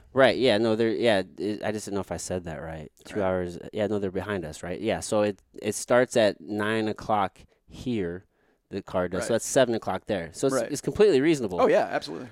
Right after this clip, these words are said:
Speaker 1: I mean, midnight is only ten o'clock there.
Speaker 2: Yeah.
Speaker 1: But fuck, dude, yeah, so Khabib submits McGregor with a fucking face crank.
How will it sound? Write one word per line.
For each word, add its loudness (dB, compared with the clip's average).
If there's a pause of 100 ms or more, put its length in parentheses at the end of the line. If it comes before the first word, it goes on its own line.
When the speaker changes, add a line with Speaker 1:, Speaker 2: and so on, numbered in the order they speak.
(120)
Speaker 1:
I 0
mean, 4
midnight 2
is -2
only 0
ten -2
o'clock -4
there. -8 (640)
Speaker 2:
Yeah. -12 (140)
Speaker 1:
But -6
fuck, -4
dude, -6
yeah, 0
so 0 (800)
Khabib 0 (1200)
submits -2 (400)
McGregor 2
with -4
a -6
fucking -4
face -2
crank. -14